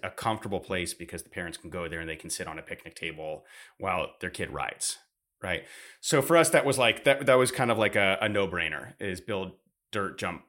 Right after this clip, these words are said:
uh, bikes is our, our third line, right? Um, I also think, um, the, uh, the downhill bike park market, I think that that's a great place for kids.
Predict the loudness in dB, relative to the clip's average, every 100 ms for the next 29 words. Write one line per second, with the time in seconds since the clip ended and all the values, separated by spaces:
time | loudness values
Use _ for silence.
0 | _ -10 -8 -4 -4 -4 -10 -6 -6 -6
1 | -6 -10 -6 -8 -8 -10 -12 -12 -18 _
2 | _ _ _ _ -6 -6 -8 -20 -20 -20
3 | -20 _ 2 4 4 2 -2 2 4 6
4 | 4 2 -2 -2 -4 -6 -10 -4 -2 0
5 | -2 -6 -10 -12 -8 -6 -6 -8 -10 -12
6 | -16 -18 _ -6 -6 -6 -8 -10 -2 2
7 | 2 0 0 0 0 -2 -4 -2 0 0
8 | -6 -6 -4 -4 -6 -6 -4 -4 -4 -10
9 | _ -20 -20 _ -4 -2 -2 -2 -2 -2
10 | -6 -6 -8 -6 -8 -8 -10 -8 -8